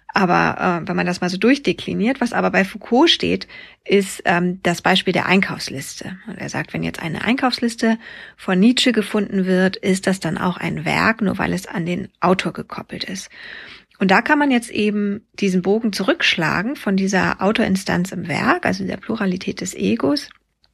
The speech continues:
und eben sagen, nee, eine Einkaufsliste wäre jetzt, äh, kein Werk, weil da keine Autorinstanz im Text zu finden ist. Und dann könnte man eben den Rückschluss ziehen und sagen,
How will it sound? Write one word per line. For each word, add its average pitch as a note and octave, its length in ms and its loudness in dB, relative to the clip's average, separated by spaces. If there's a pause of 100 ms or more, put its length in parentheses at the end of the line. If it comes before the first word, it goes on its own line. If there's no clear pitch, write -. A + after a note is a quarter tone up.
(440)
und F#3+ 180 2
eben F3+ 180 -2
sagen, F#3 340 -2
nee, B3+ 360 2 (400)
eine - 120 2
Einkaufsliste B3 840 0
wäre G3 240 2
jetzt, F3+ 400 -2
äh, F3+ 280 -4
kein D4+ 340 0
Werk, E3 380 0
weil F3+ 180 2
da F#3 220 4
keine F3 560 -2
Autorinstanz F3+ 880 -2
im A3+ 240 4
Text - 520 -6 (540)
zu F#3+ 140 -4
finden F#3 380 -2
ist. - 260 -6
Und F#3 120 -6
dann - 120 -6
könnte F3+ 240 -4
man F3 160 -4
eben F3+ 200 -4
den F3+ 120 -4
Rückschluss A3+ 460 0
ziehen G#3 240 0
und F3+ 140 -4
sagen, E3+ 440 -2